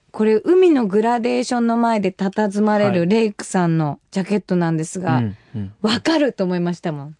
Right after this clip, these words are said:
Speaker 1: この
Speaker 2: あ、そうですか。
Speaker 1: ジャケットにするのが。だから、私の中では、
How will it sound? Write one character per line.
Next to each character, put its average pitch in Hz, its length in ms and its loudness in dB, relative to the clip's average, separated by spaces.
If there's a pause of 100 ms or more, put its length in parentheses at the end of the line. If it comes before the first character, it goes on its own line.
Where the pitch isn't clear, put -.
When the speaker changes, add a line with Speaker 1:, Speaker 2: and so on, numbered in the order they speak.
(140)
Speaker 1:
こ - 120 -4
の - 60 4
Speaker 2:
あ、 - 20 4
そ 214 180 4
う - 20 2
で 139 80 0
す - 80 -16
か。 113 100 -4
Speaker 1:
ジ 240 80 -2
ャ 202 40 -6
ケ 262 140 -2
ッ 226 60 -6
ト 233 140 -4
に 202 120 -2
す - 200 -12
る 185 60 -2
の 180 160 -2
が。 165 120 -10
だ 240 160 -4
か 240 140 -4
ら、 247 80 0
私 262 320 -6
の 285 100 -4
中 285 300 -4
で 190 100 0
は、 214 260 0